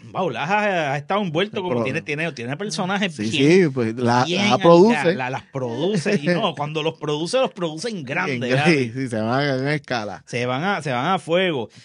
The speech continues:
Speaker 1: Dice, "El panadero José Panzobau Martín Papo Collado Acosta,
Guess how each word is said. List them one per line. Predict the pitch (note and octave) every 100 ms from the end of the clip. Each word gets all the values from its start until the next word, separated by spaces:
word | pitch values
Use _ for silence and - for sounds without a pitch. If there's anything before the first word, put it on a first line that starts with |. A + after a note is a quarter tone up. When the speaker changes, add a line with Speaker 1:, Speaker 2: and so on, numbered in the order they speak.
| -
Speaker 1:
Dice, | C#3+ G3 - F#3+ E3+ C3+ A#2 _ _ -
"El | G#3+ A3+
panadero | - A#3 A#3 A#3 A#3+ C#4 C4 A#3+ G#3 E3+ D3
José | D#3+ D#3 - A3+ A#3 A3+ E3 _ -
Panzobau | A#3 A3 - G#3+ F#3 F#3 A3 A3 G#3+
Martín | F3+ D#3 D3 - A#3 A3+ G3 -
Papo | A3+ A3 G3+ F#3 E3+
Collado | D#3 D#3 G#3+ G#3+ F3+
Acosta, | E3 G#3 A#3 - - A3+ G#3+